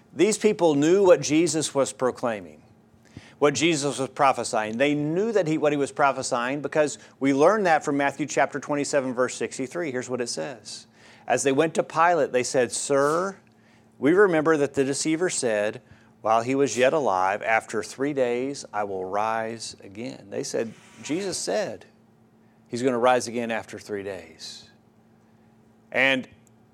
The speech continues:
what Barnes is saying is if he didn't do that,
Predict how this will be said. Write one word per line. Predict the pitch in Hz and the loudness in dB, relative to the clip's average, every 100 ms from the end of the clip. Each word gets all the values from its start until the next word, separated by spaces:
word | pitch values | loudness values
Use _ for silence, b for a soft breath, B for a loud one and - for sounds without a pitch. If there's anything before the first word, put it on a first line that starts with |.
| - | -2
what | 135 131 - - | 2 2 0 2
Barnes | 135 180 214 | 4 6 2
is | 165 139 | 0 0
saying | 151 139 139 143 | 2 2 2 0
is | 135 135 | 0 2
if | 139 - - _ | 0 -2 -12 _
he | - - | -10 -4
didn't | 143 175 202 | -2 -2 -2
do | 165 135 | -2 0
that, | 113 98 107 - | -2 -4 -6 -10